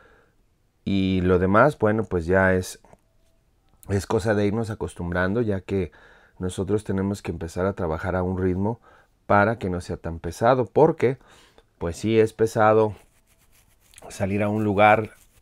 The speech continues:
que te tienes que trasladar dos, tres horas para llegar a hacer tu sesión de dos, tres horas y regresarte. Pero ya si tú te excedes y te quedas seis, siete horas, pues ya es un poquito más, este,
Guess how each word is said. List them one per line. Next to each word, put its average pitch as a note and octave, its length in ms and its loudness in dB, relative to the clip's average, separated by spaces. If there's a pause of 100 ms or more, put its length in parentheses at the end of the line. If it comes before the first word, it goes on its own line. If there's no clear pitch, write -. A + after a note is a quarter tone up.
(540)
que F2 120 -4
te F2 100 -6
tienes G2 300 -4
que F#2 100 -6
trasladar E2+ 560 -4 (340)
dos, G2+ 380 0
tres G2 240 -4
horas G#2+ 380 4
para D#2+ 220 -8
llegar G2 440 -2 (720)
a F2+ 60 -2
hacer F2 240 -2
tu G2 160 -6
sesión G2 420 -4
de E2+ 120 -4
dos, E2+ 260 -2
tres A#2 260 -6
horas B2 380 -2
y E2+ 60 -10
regresarte. C#2 760 -8 (560)
Pero F#2+ 220 4
ya A#2 280 8
si A#2 140 -8
tú - 140 -12
te - 100 -2
excedes A#2 580 0
y F2+ 60 -10
te D#2+ 180 -10
quedas G2 580 -6
seis, A2+ 380 -2
siete A2 360 -2
horas, A2+ 500 0 (920)
pues E2 180 -8
ya F2 240 0
es F2+ 140 -10
un F#2 80 -8
poquito F#2+ 380 -10
más, F2+ 280 -6
este, D2+ 520 -10